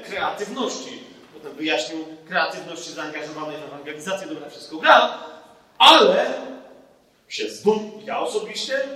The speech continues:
to było dla mnie wczoraj bardzo mocno dotykające. Więc jeszcze raz, e,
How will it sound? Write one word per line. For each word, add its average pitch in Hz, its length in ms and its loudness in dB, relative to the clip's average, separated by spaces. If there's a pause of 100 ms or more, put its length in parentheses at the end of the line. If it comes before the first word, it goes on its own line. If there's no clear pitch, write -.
to 160 40 -8
było 156 180 -8
dla 185 140 2
mnie 185 120 -6
wczoraj 165 240 -10
bardzo 165 340 4
mocno 139 480 -8 (800)
dotykające. 147 800 -2 (260)
Więc 147 120 0
jeszcze 208 200 6
raz, 214 480 2 (420)
e, 165 40 -4